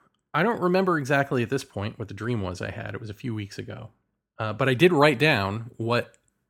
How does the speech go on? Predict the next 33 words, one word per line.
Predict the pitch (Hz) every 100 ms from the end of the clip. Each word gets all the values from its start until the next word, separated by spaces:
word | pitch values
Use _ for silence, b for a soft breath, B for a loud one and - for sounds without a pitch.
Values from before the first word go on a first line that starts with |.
| 120
the | 120
gist | 120 127 160 -
of | 98
it | -
was, | 107 98 - - - _
which | - 120 - 123
was | 117 101
more | 139 131
important | 113 120 110 104 -
than | 101 95 95 _ _ _
the | 113
visuals | 104 98 98 107 -
or | -
whatever. | 104 107 - _ _ _ _ _ _ _ _ _ _ -
And | 147
so | 196 170
here's | 226 185
what | 202
my | 151 139
dream | 117 165 156
told | 123 104
me | 101
about | 92 95 -
death. | - - _ _ _ _ _ _ _ _ _ _ _ _ _ _ _ -
"We | 127 160
carry | - 180 226
each | 214 190 170
other | 160 156 151
in | 139
our | 123
D | 113 135 135
N | 123
A | 104 98 107 127